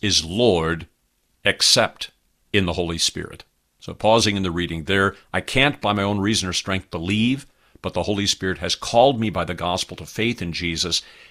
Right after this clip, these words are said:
and out of that faith, created by the Spirit, I confess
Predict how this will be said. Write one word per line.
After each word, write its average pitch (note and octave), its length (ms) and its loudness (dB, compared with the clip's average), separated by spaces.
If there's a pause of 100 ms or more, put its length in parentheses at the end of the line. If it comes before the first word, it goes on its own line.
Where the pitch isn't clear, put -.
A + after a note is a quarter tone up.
and G2 140 0
out G2+ 160 4
of G#2+ 120 0
that F#2+ 200 0
faith, F2 460 -4 (120)
created G#2+ 380 0
by F2 120 -4
the E2+ 100 -6
Spirit, F2 400 -4
I F2 100 -6
confess - 580 -4